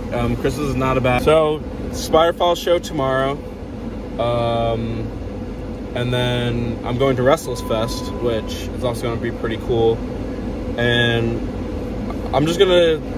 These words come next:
basically just vlog, like, what's gonna go down. So, right now I'm driving to the train station, so here's all my stuff. Oh, the flash went on. Here's all my stuff.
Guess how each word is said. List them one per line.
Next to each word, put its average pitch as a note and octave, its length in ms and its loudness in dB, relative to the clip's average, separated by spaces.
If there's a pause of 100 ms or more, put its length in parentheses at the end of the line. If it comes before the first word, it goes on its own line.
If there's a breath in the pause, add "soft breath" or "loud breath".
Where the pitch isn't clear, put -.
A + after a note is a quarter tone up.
(340)
basically D3 320 2
just B2+ 180 -2
vlog, B2 360 4
like, A2+ 200 0
what's A#2 140 -2
gonna A#2 200 0
go A2 120 0
down. G#2+ 420 -2 (1600)
So, G#2+ 680 4 (880)
right C#3+ 140 6
now D#3+ 120 4
I'm D#3+ 80 2
driving D3 280 0
to C3+ 80 -6
the B2 80 -4
train B2 260 -2
station, A#2 500 -4
so A2 300 2
here's A2+ 180 0
all E3+ 120 4
my C#3 140 -2
stuff. C3 400 2 (220)
Oh, A#2+ 120 -2
the A2+ 200 -4
flash A#2+ 260 0
went A2 240 0
on. - 100 -2
Here's C3 180 2
all C#3+ 100 6
my C3 120 0
stuff. B2+ 300 2